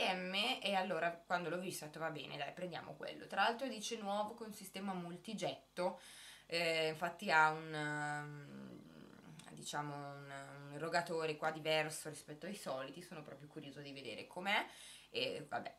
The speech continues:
comunque preso, mi serviva. Poi ho preso,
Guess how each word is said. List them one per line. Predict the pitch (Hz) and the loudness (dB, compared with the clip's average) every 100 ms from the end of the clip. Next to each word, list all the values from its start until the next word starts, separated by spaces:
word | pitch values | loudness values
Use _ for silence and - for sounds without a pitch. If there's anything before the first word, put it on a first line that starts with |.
| - | -14
comunque | - 143 127 - - | -14 -12 -12 -14 -14
preso, | - 151 120 - 214 277 | -8 -6 -4 -2 0 -2
mi | 143 | -4
serviva. | 135 143 170 220 262 392 - - _ _ _ _ _ - - - - - - - - | -10 -10 -6 0 4 4 4 -12 _ _ _ _ _ -20 -10 -10 -10 -20 -20 -20 2
Poi | 277 247 202 175 - | 8 10 10 8 2
ho | 220 240 240 - | 4 6 4 -2
preso, | 185 208 180 165 160 151 160 151 151 - | -4 2 2 2 -2 -2 2 4 2 -2